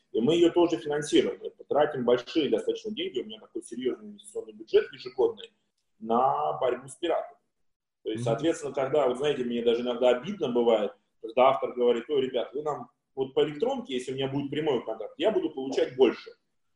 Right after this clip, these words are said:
Speaker 2: Мгм.
Speaker 1: Хочется сказать, а вот когда там был разгул пиратства,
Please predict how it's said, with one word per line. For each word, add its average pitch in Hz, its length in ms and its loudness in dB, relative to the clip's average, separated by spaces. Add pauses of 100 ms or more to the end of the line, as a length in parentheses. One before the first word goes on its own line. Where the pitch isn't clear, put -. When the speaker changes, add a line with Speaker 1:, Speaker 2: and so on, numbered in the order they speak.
Speaker 2:
Мгм. 123 80 -12
Speaker 1:
Хочется 185 280 4
сказать, 160 480 0
а 123 80 2
вот 147 140 2
когда 185 240 0
там 170 200 -4
был 175 160 -2
разгул 175 360 0
пиратства, 185 520 2